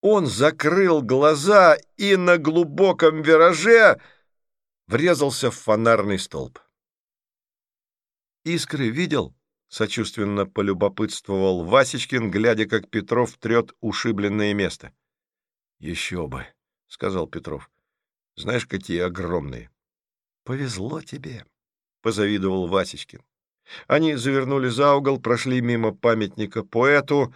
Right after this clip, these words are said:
и оказались около старого деревянного дома, где дворник, несколько странноватого вида,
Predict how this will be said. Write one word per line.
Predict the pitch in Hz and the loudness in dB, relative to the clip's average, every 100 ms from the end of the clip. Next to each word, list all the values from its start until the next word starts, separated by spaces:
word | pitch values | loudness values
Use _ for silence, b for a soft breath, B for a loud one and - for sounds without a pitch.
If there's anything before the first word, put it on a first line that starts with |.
| b b b - | b b b -6
и | 139 | -6
оказались | - 123 131 127 160 147 120 | -2 -2 0 0 2 0 -2
около | 143 147 131 | -4 -2 -2
старого | - - 170 165 156 | -4 0 2 4 2
деревянного | 135 131 139 147 143 143 135 131 | -2 -2 2 2 2 0 0 0
дома, | 127 165 147 | 2 2 2
где | 135 113 131 | 0 -2 -2
дворник, | 117 117 175 160 160 151 - _ _ _ _ _ | -2 -2 0 2 0 -2 -8 _ _ _ _ _
несколько | - 113 98 104 95 101 | -8 -8 -8 -10 -10 -12
странноватого | - 104 101 98 101 98 98 101 | -10 -8 -4 -2 0 0 0 -4
вида, | 110 151 135 127 | -2 0 2 2